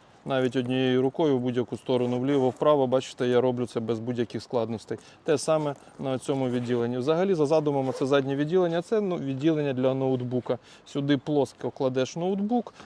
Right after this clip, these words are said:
закриваєш, і з одного боку ноутбук захищає твоя спина, з іншого боку стінка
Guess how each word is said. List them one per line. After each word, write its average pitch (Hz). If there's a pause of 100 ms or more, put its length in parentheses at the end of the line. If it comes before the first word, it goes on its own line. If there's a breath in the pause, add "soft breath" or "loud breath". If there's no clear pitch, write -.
закриваєш, 165 (360 loud breath)
і 151 (120)
з 127
одного 139
боку 127 (280 loud breath)
ноутбук 131
захищає 151
твоя 185
спина, 240
з 190
іншого 160
боку 151 (880)
стінка 160